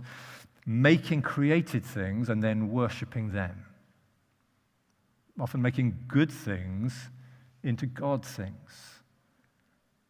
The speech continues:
In Moses' day, it was a golden calf. Nothing wrong with a golden calf. Calves were, were wonderful, but, but they made it and they worshipped it.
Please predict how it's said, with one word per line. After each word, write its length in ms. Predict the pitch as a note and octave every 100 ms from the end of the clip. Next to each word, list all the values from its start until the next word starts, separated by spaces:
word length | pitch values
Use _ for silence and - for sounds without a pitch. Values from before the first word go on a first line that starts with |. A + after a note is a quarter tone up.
| _ _ - C3+
In 140 | C3+
Moses' 280 | D3+ F3+ E3+
day, 140 | F#3
it 40 | F#3
was 100 | E3
a 40 |
golden 340 | E3+ F#3 F3+ F3
calf. 500 | - G3+ G#2 - -
Nothing 240 | B2 A#2+
wrong 140 | A2+ A#2+
with 100 | A#2
a 40 |
golden 340 | G#2 B2 A#2+ B2
calf. 460 | B2+ E3 G3+ -
Calves 280 | - C3 C3+
were, 120 | D3 C#3+ - F3
were 100 | D3
wonderful, 360 | E3+ F#3+ -
but, 440 | G2+ A#2+ - - -
but 140 | -
they 140 | B2+ A#2
made 260 | A#2+ B2
it 100 | C3+
and 140 | C3+ C3+
they 160 | C#3
worshipped 600 | C#3+ F#3 E3 - - -
it. 140 | -